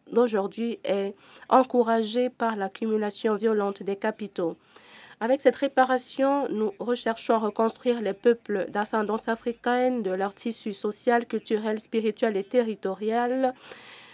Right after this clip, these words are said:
Nous voulons la restauration psychosociale de ces peuples face aux conséquences perverses de la, l'esclavage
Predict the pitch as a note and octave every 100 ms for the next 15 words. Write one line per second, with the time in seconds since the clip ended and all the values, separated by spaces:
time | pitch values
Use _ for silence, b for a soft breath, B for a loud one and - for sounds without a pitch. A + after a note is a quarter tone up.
0 | B - A#3 G#3+ A#3 A3+ A#3+ A#3+ A#3+ -
1 | G3 A3 A#3 B3 A#3 A#3 - A3+ G#3+ -
2 | A3 A3+ - A3+ - - A#3 G#3+ F#3 F3+
3 | G3 G3+ G3 B3+ B3 A3 G3 G#3+ G#3+ -
4 | - F3+ G#3+ G#3+ A3 - G#3+ - G#3+ G#3
5 | G#3+ - - F3+ F3+ F3+ F3 F3 E3+ -
6 | E3 A3 A3 F#3 F#3+ A3 A3+ -